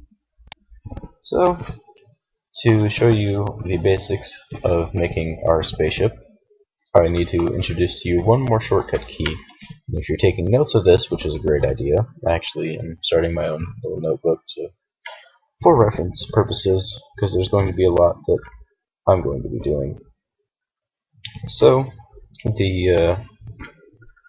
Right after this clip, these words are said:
shortcut I'm telling you here is also in the D form over here, which is ed-,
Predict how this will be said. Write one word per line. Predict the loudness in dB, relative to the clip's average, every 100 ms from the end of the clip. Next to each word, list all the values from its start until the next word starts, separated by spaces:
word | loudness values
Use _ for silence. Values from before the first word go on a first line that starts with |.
| -20 -20 -20 -6
shortcut | 4 4 6 6 6
I'm | 4 2 0 -4
telling | 0 0 0
you | -4
here | 0 0 2
is | 2 2 2 -4 -10 0
also | 2 2 4 4 4 0
in | -2
the | -2 -2 -4 -8 -18 _ _ _ _ _ _ _ _ -12 -6
D | -4 0
form | 0 0
over | 0 -2
here, | -4 -4
which | -4
is | -4 0
ed-, | 0 0 -4